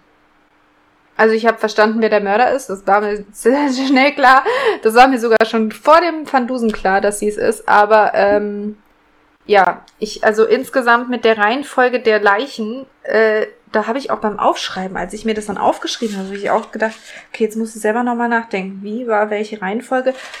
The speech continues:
Und das ist das, was ich, wo ich auch dem Holger recht gebe, das finde ich ganz schön, also das war wirklich ganz schön aufwendig. Aber, ähm, insgesamt ist sie nett, die Musik hat mir gefallen.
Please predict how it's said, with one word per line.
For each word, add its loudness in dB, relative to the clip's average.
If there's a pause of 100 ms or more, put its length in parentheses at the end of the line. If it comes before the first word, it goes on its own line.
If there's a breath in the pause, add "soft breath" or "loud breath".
(140 loud breath)
Und 0
das 4
ist -8
das, 0
was 0
ich, -10
wo 0
ich -4
auch 0
dem -6
Holger -2
recht -6
gebe, -4
das -8
finde -6
ich -14
ganz -2
schön, -4 (100)
also -2
das -4
war -2
wirklich -6
ganz -8
schön -12
aufwendig. -6 (720 soft breath)
Aber, 2
ähm, -2
insgesamt -4 (500)
ist -8
sie 0
nett, 0 (180)
die -2
Musik -4
hat -4
mir -2
gefallen. -2